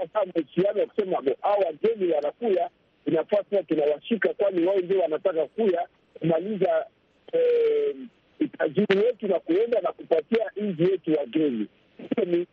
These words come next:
ni shangao kubwa sana na kitu fulani, ni kitu ya muhimu yenye inabidi serikali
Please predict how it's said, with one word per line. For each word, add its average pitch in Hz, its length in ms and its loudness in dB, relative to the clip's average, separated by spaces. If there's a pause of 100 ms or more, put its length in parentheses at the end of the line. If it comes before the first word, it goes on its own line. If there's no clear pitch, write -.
ni 156 120 -2
shangao 190 480 0
kubwa 165 460 0
sana 180 320 0
na 156 120 2
kitu 170 360 -4
fulani, 170 520 0 (280)
ni - 80 -2
kitu 214 340 0
ya 170 60 0
muhimu 180 320 -2
yenye 160 160 0
inabidi 160 500 0 (220)
serikali 175 640 -2